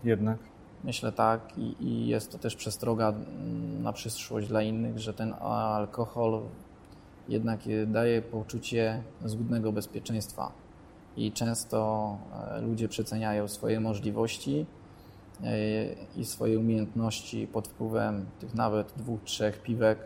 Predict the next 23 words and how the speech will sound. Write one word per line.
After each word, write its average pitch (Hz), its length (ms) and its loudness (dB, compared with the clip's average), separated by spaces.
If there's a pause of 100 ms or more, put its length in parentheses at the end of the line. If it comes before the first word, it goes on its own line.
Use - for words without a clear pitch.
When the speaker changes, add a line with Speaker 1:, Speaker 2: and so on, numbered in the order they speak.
(920)
Speaker 2:
E, 107 140 0
okazuje 110 460 2
się, 113 200 0
że 104 100 0
wypłynięcie 107 1000 0 (300)
kilkanaście 110 640 0
metrów 107 440 -2
od - 120 -2
pomostu, 110 640 -2 (720)
e, 107 500 -2
tak 131 160 4 (480)
potrafi 113 340 -2
osłabić, 110 640 2
że 104 640 0
już 107 140 -6
nie 107 80 -2
ma 98 120 0
siły 107 260 -4
na 104 120 0
powrót, - 460 -6
tak? - 220 -2
Albo 110 260 0
przysparza 113 600 0